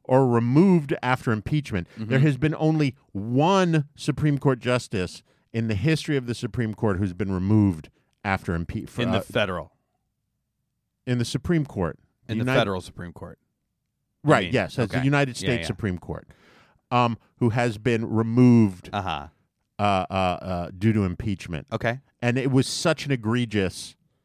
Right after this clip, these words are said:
Speaker 1: foul on his part.
Speaker 2: All right.
Speaker 1: And this was also many, many years ago, before all of these overturn-, these rules overturning lobbying
Speaker 2: Okay.
Speaker 1: went to.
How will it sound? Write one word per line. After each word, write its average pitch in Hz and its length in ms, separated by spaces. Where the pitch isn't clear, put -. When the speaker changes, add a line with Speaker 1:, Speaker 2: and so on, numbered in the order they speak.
Speaker 1:
foul 107 560
on 92 180
his 95 240
part. 78 400
Speaker 2:
All 104 80
right. 87 120
Speaker 1:
And 139 220
this 196 160
was 151 140
also 160 380
many, 180 420
many 156 220
years 139 300
ago, 110 160
before 107 440
all 147 440
of 123 160
these 120 380
overturn-, 120 640
these 104 220
rules 127 320
overturning 110 580
lobbying 98 560
Speaker 2:
Okay. 101 240
Speaker 1:
went 101 200
to. 123 100